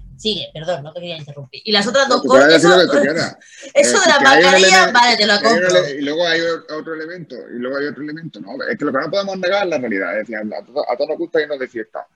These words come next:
Speaker 2: pero si montamos una
Speaker 1: A
Speaker 2: fiesta,
Speaker 1: uno más
Speaker 2: es
Speaker 1: que
Speaker 2: decir,
Speaker 1: otro.
Speaker 2: es decir, si, si a todos, si montamos una fiesta con treinta personas en una piscina, pues resulta que a lo mejor ahí nos contagiamos.
Speaker 1: Pero, pero
Speaker 2: Eso
Speaker 1: la
Speaker 2: pasa.
Speaker 1: fiesta de treinta
Speaker 2: De hecho,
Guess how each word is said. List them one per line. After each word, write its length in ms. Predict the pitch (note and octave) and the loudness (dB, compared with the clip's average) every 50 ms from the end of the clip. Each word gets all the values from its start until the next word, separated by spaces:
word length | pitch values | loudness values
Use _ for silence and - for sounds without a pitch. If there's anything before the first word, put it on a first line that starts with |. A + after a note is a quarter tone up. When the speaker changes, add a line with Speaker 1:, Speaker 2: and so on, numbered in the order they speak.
| _ _ | _ _
Speaker 2:
pero 140 | - A#2 A2 | -8 -6 -4
si 60 | A#2 | -4
montamos 340 | A2+ A#2 A2+ A2 C3+ C#3+ D3+ D#3 | -4 -4 -2 -2 -2 0 0 0
una 100 | D#3 - | 2 2
Speaker 1:
A 60 | G3 | 4
Speaker 2:
fiesta, 260 | G3 G3 G3+ - - - | 4 4 2 0 0 0
Speaker 1:
uno 140 | C4 C4 C4 | 2 2 4
más 180 | B3+ B3 B3 A#3+ | 4 4 4 4
Speaker 2:
es 40 | |
Speaker 1:
que 60 | G#3 G#3 G3 | 2 2 4
Speaker 2:
decir, 80 | B3 G#3 G3+ | 4 2 2
Speaker 1:
otro. 220 | G3+ G3 F#3 F#3+ | 0 -2 -4 -4
Speaker 2:
es 480 | - C#3 - - C#3+ C3+ C#3+ C#3+ C3+ - | -4 -8 -6 0 2 4 4 4 4 2
decir, 240 | D3 D3 F#2+ B2+ | 2 0 0 -2
si, 260 | B2 C#3+ B2 G2 - B2 | -4 -4 -6 -6 -6 -6
si 140 | C3 B2+ B2 | -4 -2 0
a 140 | A#2+ B2+ - | 0 -2 -2
todos, 260 | D3+ E3 - - - | -4 -6 -6 -6 -6
si 60 | C#3 C3 | -6 -6
montamos 460 | B2 A#2+ B2 A#2+ A#2 - D3+ D3+ D#3 | -6 -4 -6 -6 -6 -6 -6 -4 -4
una 140 | D#3+ E3 D#3 | -6 -8 -4
fiesta 300 | - G3 G3 G3+ - F#2+ | -2 -4 -4 -2 -4 -8
con 120 | G2+ G#2+ - | -6 -6 -6
treinta 220 | C3+ D3 D3 D#3 | -6 -6 -4 -6
personas 520 | D3 D3+ D3+ D3+ G3 G#3 F3 A2 - - - - | -6 -6 -6 -6 -6 -6 -4 -6 -8 -10 -10 -8
en 100 | - B2+ | -6 -6
una 180 | C#3 D3+ D3+ - | -4 -4 -2 -2
piscina, 480 | D#3+ D3+ - - G3 F3+ F3 G3 B3 - _ _ _ _ _ _ _ _ _ _ _ - | -2 -4 -2 -4 -4 -4 -4 -8 -10 -12 _ _ _ _ _ _ _ _ _ _ _ -6
pues 120 | B2 G#2 | -4 -4
resulta 280 | G2+ A#2 A#2 - C#3+ C3 | -4 -6 -6 -4 -2 0
que 60 | C3+ | 2
a 60 | C3 C3+ | 2 2
lo 80 | C#3 | 0
mejor 140 | C#3 C#3 D3 | -2 -2 -2
ahí 80 | D3+ D#3+ | -2 -2
nos 100 | E3 E3 | -2 -4
contagiamos. 560 | F#3 E3+ - B2+ A2 C#3 D#3 D#3 - - - _ _ _ _ _ _ _ _ _ _ _ _ _ _ _ _ _ _ _ _ _ _ | -6 -4 -6 -6 -6 -6 -8 -8 -10 -12 -16 _ _ _ _ _ _ _ _ _ _ _ _ _ _ _ _ _ _ _ _ _ _
Speaker 1:
Pero, 160 | - G#3+ C4 C4+ | -2 0 2 4
pero 40 | |
Speaker 2:
Eso 80 | - B3 | 4 4
Speaker 1:
la 40 | A3 | 4
Speaker 2:
pasa. 100 | G#3+ A3 - | 4 2 2
Speaker 1:
fiesta 220 | G#3+ - C4+ C#4+ | 2 2 2 2
de 60 | C#4+ | 2
treinta 260 | C#4 C#4 C#4 C#4 C#4 C4+ | 2 0 2 4 4 6
Speaker 2:
De 40 | B2+ | 6
hecho, 60 | C#3 | 6